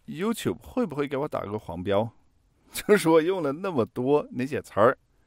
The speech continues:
我觉得应该不会吧。如果有的话，我希望他们手动确认的话，还是能够看出我没有恶意，这个视频还是 OK 的。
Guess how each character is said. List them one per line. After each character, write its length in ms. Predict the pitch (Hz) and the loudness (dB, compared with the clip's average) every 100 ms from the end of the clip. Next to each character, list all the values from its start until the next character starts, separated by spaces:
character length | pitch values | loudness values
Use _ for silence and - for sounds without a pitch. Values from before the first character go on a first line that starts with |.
| _ _ _ _ _ _ _ _ _ _ | _ _ _ _ _ _ _ _ _ _
我 180 | - 95 | -10 -8
觉 160 | 92 110 | -2 0
得 80 | 107 | 2
应 60 | |
该 140 | 113 113 | 2 2
不 100 | 113 | 2
会 180 | 131 98 | 0 -2
吧。 240 | - - - | -4 -16 -12
如 200 | 113 127 | -8 -6
果 140 | 175 | -6
有 220 | 165 98 | -2 -4
的 140 | 92 110 | -2 -4
话， 160 | 156 127 | 0 0
我 160 | 92 | 0
希 280 | 92 - 165 | -6 -4 0
望 160 | 160 135 | 2 2
他 80 | |
们 100 | 147 | 0
手 280 | 139 - 101 | 0 0 0
动 200 | 117 135 | 0 0
确 280 | 123 - 165 | -2 0 2
认 200 | 151 147 | 2 2
的 140 | 123 | 2
话， 420 | 117 120 104 95 - | 2 2 2 0 -6
还 180 | 92 104 | -6 -4
是 140 | 117 | -2
能 180 | 110 104 | 0 2
够 140 | 123 113 | 2 0
看 280 | - 135 | 0 0
出 320 | 107 - 95 - | 0 -6 -8 -8
我 140 | - 87 | -8 -4
没 180 | 104 120 | -2 0
有 140 | 107 | 0
恶 260 | 147 143 120 | 0 0 0
意， 260 | 131 95 76 | 0 -2 -6
这 140 | 131 | -8
个 80 | 104 | -8
视 160 | - | -6
频 160 | 117 95 | -8 -6
还 120 | 92 | -6
是 80 | 107 | -6
OK 440 | 104 110 - 127 | -6 -6 -2 0
的。 220 | 120 104 | 0 0